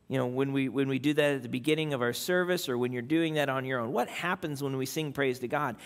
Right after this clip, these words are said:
is it lifts our eyes off of ourselves and up to heaven. We're focused on him instead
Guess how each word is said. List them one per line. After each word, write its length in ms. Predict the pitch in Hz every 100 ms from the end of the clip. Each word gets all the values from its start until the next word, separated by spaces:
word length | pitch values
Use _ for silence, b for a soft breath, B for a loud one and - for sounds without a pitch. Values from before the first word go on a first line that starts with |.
| B
is 140 | 139 151
it 100 | 147
lifts 480 | 156 190 226 -
our 240 | - 156 -
eyes 400 | 175 175 151 135
off 240 | 170 202 196
of 120 | 151
ourselves 520 | 143 135 156 139 131
and 100 | 120
up 120 | 120
to 100 | -
heaven. 320 | 92 107 - - _ _ _ _ _ _ B B -
We're 140 | 139
focused 520 | 139 180 190 185 -
on 220 | - 147
him 580 | 113 180 160 135 110 107 - _ _ _ _ _
instead 680 | 113 131 - - 135 -